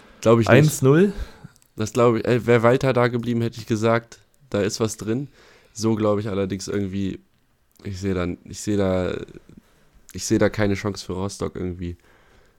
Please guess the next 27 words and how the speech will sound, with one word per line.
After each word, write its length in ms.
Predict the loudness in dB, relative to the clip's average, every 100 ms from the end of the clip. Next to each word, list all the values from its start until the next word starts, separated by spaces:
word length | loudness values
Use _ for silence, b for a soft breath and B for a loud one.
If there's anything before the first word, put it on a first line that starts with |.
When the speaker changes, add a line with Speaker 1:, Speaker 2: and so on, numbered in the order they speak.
| _ -12
Speaker 2:
Ja. 220 | -12 -12 B B B B _ _ _ _ _ _ _ _ _
Speaker 1:
Ja, 200 | -2 0
und 80 | 0
Osnabrück, 540 | 0 0 2 0 2
ähm, 280 | 0 0 -2 b b b b
muss 220 | -6 -2
man 120 | 0
sagen, 180 | 2 0
sind 200 | -2 0
da 100 | 0
seit 300 | 2 -2 0
drei 100 | -2
Spielen 260 | 0 -2 0
ungeschlagen. 640 | 0 0 -2 -4 -4 -8 -14 b b b b b -18 -18 _ _ _ _ _
Aber 340 | -6 0 2 4
halt 240 | 2 0 -2
auch 160 | -2
leider 260 | 2 2 2
kein 240 | 0 -2
Sieg 160 | -2 -2
dabei 220 | -2 0
rausgesprungen. 760 | 0 -2 -4 -12 -2 0 0 -4 b b b b b b b b _
Es 240 | -10 -10 0
wäre 220 | 2 4
möglich 420 | 4 4 2 -4
gewesen 500 | -4 0 0 0 -4
gegen, 560 | -2 -2 -2 -2 -2 -4